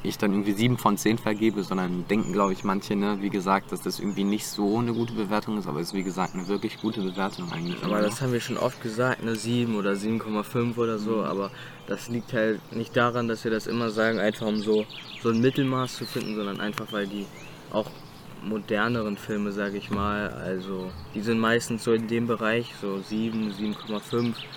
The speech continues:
Speaker 1: Genau.
Speaker 2: Ja, also
Speaker 1: Also es gibt auch viele ältere Filme, die natürlich auch so sieben von, äh, zehn sind oder so, ne, aber
Speaker 2: Ja.
Speaker 1: wie gesagt.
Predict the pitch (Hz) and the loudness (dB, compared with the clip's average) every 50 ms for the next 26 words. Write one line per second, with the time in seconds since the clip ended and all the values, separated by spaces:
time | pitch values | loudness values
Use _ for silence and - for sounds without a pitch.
0 | - - - - - - - 98 92 90 90 90 87 - - - - 95 92 90 | -12 -12 -10 -10 -8 -6 -4 -4 -2 -4 -4 -8 -10 -8 -6 -4 -2 -2 0 0
1 | 90 90 85 - - - 87 - - 87 - - - - - - - - - 95 | -2 -2 -4 -4 -6 -8 -8 -6 -6 -6 -6 -6 -10 -12 -14 -16 -4 2 4 4
2 | 104 95 - - - 135 - - 92 95 - - - 110 104 76 85 98 - - | 4 4 4 6 6 6 6 6 4 4 6 6 6 8 8 8 6 4 2 2
3 | 101 95 - - - 104 104 104 98 98 98 95 92 - - 104 98 - 104 117 | 0 0 2 2 2 4 4 4 4 4 4 2 2 0 -2 -2 4 6 6 6
4 | 110 - 104 92 92 101 98 98 - - 98 98 98 - - - - 95 98 98 | 6 6 2 2 2 2 0 0 0 2 2 2 2 0 -2 -4 -4 -2 0 0
5 | 95 90 - - - 101 98 95 101 101 98 82 92 95 95 90 95 104 107 107 | 0 0 0 0 0 0 0 0 0 0 0 0 0 0 -2 -2 -4 -4 -4 -2
6 | 104 95 101 110 110 - - 92 92 95 90 90 90 - - - 101 101 98 95 | -2 -4 -4 -4 -6 -6 -6 -4 -2 0 0 -2 -2 -6 -10 -10 -10 -8 -8 -10
7 | 95 95 95 92 92 - - - 87 87 92 87 87 85 87 87 85 85 | -10 -10 -10 -10 -10 -12 -10 -6 -4 -2 -2 -2 -4 -4 -6 -6 -6 -6